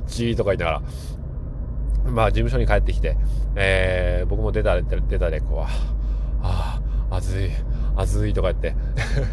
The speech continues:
<laughs> いう日々ですけどもね。まあ、朝から二十七度っていうことは、日中はもっと上がるんだろうな。でも、まあ、曇りですから、今日は。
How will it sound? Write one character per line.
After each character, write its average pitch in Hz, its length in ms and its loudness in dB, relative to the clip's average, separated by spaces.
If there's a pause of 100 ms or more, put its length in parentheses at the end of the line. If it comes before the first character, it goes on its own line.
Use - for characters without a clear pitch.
(320)
<laughs> - 1040 0
い 110 80 2
う 117 300 2
日 123 260 -2
々 110 140 0
で 92 100 0
す - 140 -8
け 90 120 -2
ど 82 120 0
も 78 140 -4
ね。 85 360 -2 (600)
ま 92 100 0
あ、 98 100 -2
朝 165 200 2
か 175 100 6
ら 135 80 6
二 123 160 -2
十 143 120 0
七 107 220 0
度 127 80 6
っ 113 40 2
て - 120 -4
い 92 40 -2
う 90 40 0
こ 90 80 -2
と 85 80 0
は、 82 80 2
日 90 200 -2
中 147 220 -2
は 143 800 4
も 143 120 -4
っ - 100 -6
と 113 100 2
上 101 60 4
が 107 100 4
る 131 120 0
ん 120 60 -4
だ 104 100 2
ろ 92 120 0
う - 20 -4
な。 85 140 -2
で 85 80 -4
も、 82 240 -4 (400)
ま 160 100 0
あ、 151 40 -2
曇 156 220 -4
り 202 260 -4
で 170 100 -2
す - 100 -8
か 101 100 0
ら、 92 60 2
今 - 100 -4
日 95 80 -2
は。 78 220 -2